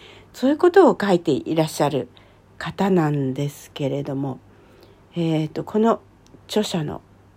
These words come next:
お名前ですね。私ね、すぐ、うー、忘れちゃうんですけれども、この方はですね、私が尊敬する、あのー、コーディネーターじゃなくて、なんて言ったらいいの？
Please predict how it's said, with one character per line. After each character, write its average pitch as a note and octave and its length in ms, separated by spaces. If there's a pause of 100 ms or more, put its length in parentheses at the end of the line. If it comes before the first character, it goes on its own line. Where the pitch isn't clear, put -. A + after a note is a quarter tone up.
(100)
お D#3+ 100
名 D3+ 160
前 D3+ 280
で D3 140
す - 120
ね。 - 260 (280)
私 - 380
ね、 D3 140 (520)
す - 140
ぐ、 E3+ 180 (540)
う F3+ 60
ー、 E3+ 240
忘 E3 240
れ E3+ 100
ち F3 100
ゃ F3 60
う F3 40
ん - 20
で D#3 160
す - 100
け D#3+ 140
れ D#3 100
ど D3+ 100
も、 G#3+ 220
こ F#3+ 160
の F3+ 100
方 F#3 280
は F3 100
で E3 140
す - 120
ね、 F#3+ 140 (340)
私 B3+ 640
が A#3+ 140
尊 C4 300
敬 C4 260
す B3+ 180
る、 C4 360 (100)
あ E3 140
の D3 800
ー、 - 80
コ F#3+ 240
ー G#3+ 40
デ C#4 120
ィ C#4+ 100
ネ D#4 160
ー C#4+ 100
タ D#3+ 200
ー - 20
じ D#3+ 120
ゃ C#3 60
な D3 120
く - 140
て、 - 280
な D#3+ 160
ん D#3 60
て - 60
言 - 100
っ - 20
た - 160
ら - 80
い - 60
い - 20
の？ - 160